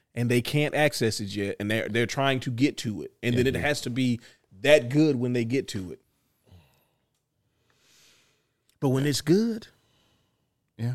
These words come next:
Speaker 1: it's some of the best gaming. Like,
Speaker 2: Yeah, but some of my favorite times is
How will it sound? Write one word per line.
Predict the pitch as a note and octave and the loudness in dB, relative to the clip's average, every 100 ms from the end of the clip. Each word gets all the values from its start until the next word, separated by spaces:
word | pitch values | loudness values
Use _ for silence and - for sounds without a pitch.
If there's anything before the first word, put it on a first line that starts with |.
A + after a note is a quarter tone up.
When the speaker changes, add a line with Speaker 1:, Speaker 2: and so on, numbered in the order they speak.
| - | -6
Speaker 1:
it's | - | -8
some | A2+ | -4
of | A2 | -4
the | |
best | G2+ A#2 A2+ | -2 -2 -2
gaming. | C3+ E3 E3+ D3 - - - - G2+ - | -2 -2 -4 -8 -14 -20 -18 -18 -20 -18
Like, | - G#2+ G#2 - _ - - _ - - | -10 -10 -10 -16 _ -20 -20 _ -20 -6
Speaker 2:
Yeah, | B2 D3 D#3 B2 | 2 4 4 0
but | B2 | -2
some | D3 | 2
of | D3 | 4
my | C3+ | 2
favorite | - B2 B2+ C3 | 4 0 2 0
times | A#2+ A#2+ C3+ | 0 -2 -2
is | A#2+ G#2 | -4 -6